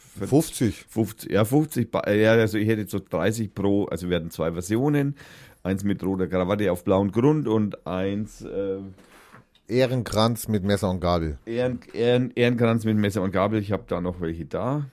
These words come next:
Speaker 1: genau, Ehrenkranz mit Messer und Gabel, die hatten wir also auch auf rotem Grund, die hatten wir also noch schön gemacht vorher und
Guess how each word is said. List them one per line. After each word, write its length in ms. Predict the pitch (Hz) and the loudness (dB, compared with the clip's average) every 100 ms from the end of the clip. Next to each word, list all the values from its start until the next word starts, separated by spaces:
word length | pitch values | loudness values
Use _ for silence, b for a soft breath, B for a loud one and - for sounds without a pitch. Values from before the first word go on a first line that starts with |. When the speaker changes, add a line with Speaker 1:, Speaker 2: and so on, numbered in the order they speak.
| _ | _
Speaker 1:
genau, 360 | 85 73 67 - _ _ | -8 -8 -8 -14 _ _
Ehrenkranz 440 | 92 95 92 87 | -4 -2 -4 -4
mit 140 | 82 71 | -6 -8
Messer 180 | 78 76 | -8 -4
und 60 | |
Gabel, 180 | 85 113 | 0 2
die 120 | 104 | 2
hatten 120 | 95 | 2
wir 80 | 95 | 2
also 220 | 85 82 50 | 0 0 -4
auch 220 | 67 92 | -4 -2
auf 180 | 85 87 | -4 -4
rotem 220 | 80 76 | -6 -2
Grund, 260 | 120 147 - B B - | -2 -2 -4 B B -4
die 80 | 104 | 0
hatten 120 | 107 | 2
wir 100 | 104 | 2
also 180 | 95 92 | 2 0
noch 160 | 92 87 | -2 -2
schön 280 | 101 92 | -2 -2
gemacht 360 | 90 104 180 - | 0 0 -2 -4
vorher 560 | 180 156 151 147 139 - | 0 2 4 2 -2 -4
und 240 | 104 | -4